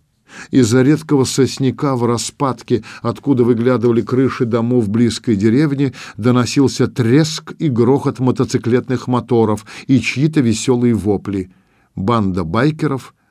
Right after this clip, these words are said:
гулимонила. «Ты чё, псих?» — пришёл в себя мотоциклист в чёрной майке с черепом. «Ты чё сделал? Ты же мне аппарат угробил.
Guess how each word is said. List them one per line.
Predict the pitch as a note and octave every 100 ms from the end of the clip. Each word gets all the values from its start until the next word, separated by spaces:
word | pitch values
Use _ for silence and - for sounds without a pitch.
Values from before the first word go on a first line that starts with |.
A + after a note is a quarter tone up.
| _ -
гулимонила. | F2+ G2+ C#3 C3 G2 F#2+ F2 D#2+ E2 - _ _ _ _ _ _ _ _ _ _ _ -
«Ты | - C3
чё, | B2 - F3 D3+
псих?» — | - - F3 D3+ - - - -
пришёл | - A#2+ - C#3+
в | G#2
себя | - B2 A#2
мотоциклист | A2+ A#2 G#2+ A2+ A#2+ C#3 C#3+ - - -
в | -
чёрной | - C#3 A2+ A2
майке | A2 B2 A2 B2+
с | G#2+
черепом. | - - G#2 G2 G2 F2+ _ _ _ _ _ _
«Ты | B2+ B2+
чё | - E3+ D3+
сделал? | A2 A2 D#3 A2 F2+ D#2 _ _ _ -
Ты | C#3
же | A#2 C3+
мне | C#3 C#3+
аппарат | C#3 - D#3+ E3 A#2+
угробил. | B2+ B2+ C#3 A#2+ F2+ E2